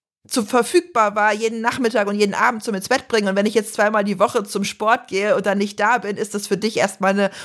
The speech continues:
unbequeme Veränderung. Aber das ist okay,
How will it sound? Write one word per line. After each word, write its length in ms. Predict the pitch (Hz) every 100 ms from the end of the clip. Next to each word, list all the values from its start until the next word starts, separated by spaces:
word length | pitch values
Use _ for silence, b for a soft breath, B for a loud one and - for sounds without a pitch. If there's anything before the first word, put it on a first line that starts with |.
| B
unbequeme 680 | 320 320 220 - 202 202
Veränderung. 680 | 196 180 226 285 180 180 220 285 B B B B
Aber 280 | 202 220 247
das 240 | 240 240
ist 420 | 208 214 226 - -
okay, 500 | - 233 269 214 139